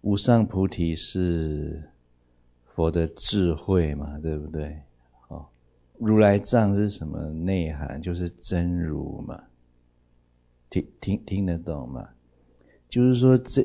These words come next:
这一些，呃，比如说菩提心啊，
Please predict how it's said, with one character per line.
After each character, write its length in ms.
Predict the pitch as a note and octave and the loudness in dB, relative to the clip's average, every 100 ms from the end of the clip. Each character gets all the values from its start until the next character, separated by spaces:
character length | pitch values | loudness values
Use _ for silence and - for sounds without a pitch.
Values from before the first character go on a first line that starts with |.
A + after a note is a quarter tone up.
| - | 2
这 140 | B2+ | 6
一 180 | B2+ B2+ | 8 8
些， 640 | A#2+ - A#2 A2+ G#2+ A2+ - - - - | 4 2 6 6 6 2 -2 -10 -14 -10
呃， 520 | D#2 D2 C#2 C#2 C#2+ | -8 -6 -6 -6 -8
比 140 | D#2 | -6
如 180 | D#2 E2 | -6 -4
说 400 | F2 F2 E2 F2+ - _ _ _ _ _ _ | -4 -2 -2 -6 -12 _ _ _ _ _ _
菩 140 | - | -4
提 160 | D#2 D#2 | -2 -2
心 520 | D#2+ - E2+ E2 E2 | -4 -4 0 2 0
啊， 260 | D#2 D#2 | -2 -4